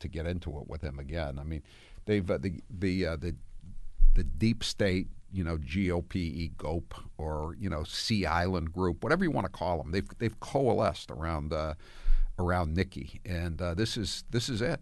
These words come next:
I mean, th-, th-, this, they're, they're playing for all the marbles this time. I mean, she's, she's, she's really,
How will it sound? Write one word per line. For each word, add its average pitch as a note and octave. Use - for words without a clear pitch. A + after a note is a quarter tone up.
I -
mean, F#2+
th-, F#2+
th-, G2
this, -
they're, D#2+
they're G2+
playing A#2
for F2+
all F#2
the F2
marbles E2
this E2
time. C#2+
I D#2
mean, F2
she's, G#2+
she's, -
she's A2
really, G2